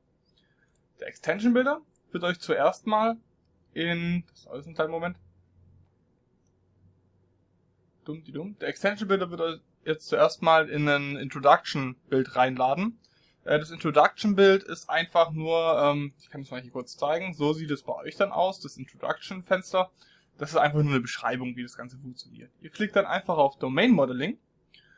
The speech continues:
und erhaltet dann dieses Fenster hier.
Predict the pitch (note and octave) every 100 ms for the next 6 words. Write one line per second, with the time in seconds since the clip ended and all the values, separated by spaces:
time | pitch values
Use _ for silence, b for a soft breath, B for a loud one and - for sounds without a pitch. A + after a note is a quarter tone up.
0 | b _ - F3 F3+ - _ _ _ -
1 | C#3 D#3+ D#3+ C#3+ - D3 D#3 - B2 A2+
2 | A2+ A2+